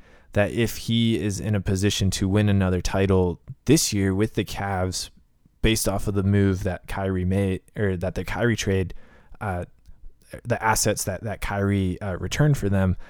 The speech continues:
I don't think he's gonna quit. I think he knows that his, his window is closing. He, his legacy needs more rings if he wants to be the number one guy.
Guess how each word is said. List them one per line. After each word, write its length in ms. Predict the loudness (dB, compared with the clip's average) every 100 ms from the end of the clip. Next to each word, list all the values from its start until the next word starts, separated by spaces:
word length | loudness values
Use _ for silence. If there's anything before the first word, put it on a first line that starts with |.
| -20 -2
I 60 | 4
don't 120 | 6
think 100 | 6
he's 100 | 6
gonna 200 | 4 0
quit. 280 | 2 2 2
I 140 | -6 0
think 280 | 0 0
he 420 | -2 -12 -6 2 4
knows 300 | 4 4 2
that 140 | 2
his, 200 | 0 -2
his 280 | -4 -4 -2
window 340 | 2 4 6 2
is 180 | 0 0
closing. 640 | 4 4 4 2 2 0 -6 -14
He, 280 | -4 -2 -2
his 300 | -2 -2 0
legacy 580 | 0 2 0 0 0 2
needs 720 | 2 2 2 2 0 -4 -4
more 300 | -4 -2 0
rings 440 | 0 2 2 2
if 120 | 0
he 80 | 0
wants 220 | 2 0
to 80 | -2
be 200 | -2 -2
the 260 | 0 2 4
number 280 | 4 2 2
one 200 | 0 0
guy. 360 | 0 0 -2